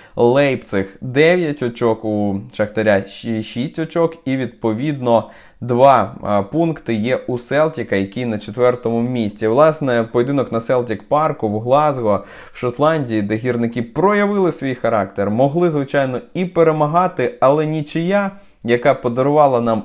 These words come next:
остаточно і Шахтарю Єврокубкову весну, це те, що нам, власне, зараз дуже і дуже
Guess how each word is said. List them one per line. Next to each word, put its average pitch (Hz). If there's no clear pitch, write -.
остаточно 139
і 101
Шахтарю 107
Єврокубкову 117
весну, 143
це 127
те, 165
що 139
нам, 107
власне, 110
зараз 107
дуже 139
і 101
дуже 117